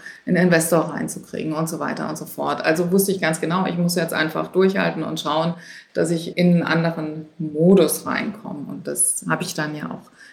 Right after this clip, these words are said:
wie gesagt, nach einigen Jahren geschafft, aber diese Zeit hätte man verkürzen können mit mehr Kapital am Anfang.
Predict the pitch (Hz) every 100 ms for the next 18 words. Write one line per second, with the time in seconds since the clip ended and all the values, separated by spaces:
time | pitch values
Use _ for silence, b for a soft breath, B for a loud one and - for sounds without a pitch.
0 | B 170 160 147 - - 156 - - _
1 | - 165 175 170 170 151 160 156 151 165
2 | 180 180 - 160 160 180 180 180 156 156
3 | 160 160 160 - 160 - - 156 151 156
4 | 160 - 160 - 165 160 151 147 143 -
5 | - 160 110 78 - - - - 82